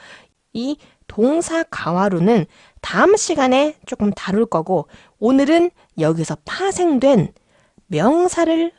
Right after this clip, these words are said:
먼저 다룰 거예요. 가와루. 얘를 명사로 바꾸면 어떻게 될까요? 얘는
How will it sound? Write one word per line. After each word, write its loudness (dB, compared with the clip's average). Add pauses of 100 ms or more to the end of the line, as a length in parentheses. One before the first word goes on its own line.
먼저 -4
다룰 0
거예요. -8 (360)
가와루. 0 (600)
얘를 -2
명사로 0
바꾸면 -2 (300)
어떻게 -6
될까요? -14 (520)
얘는 2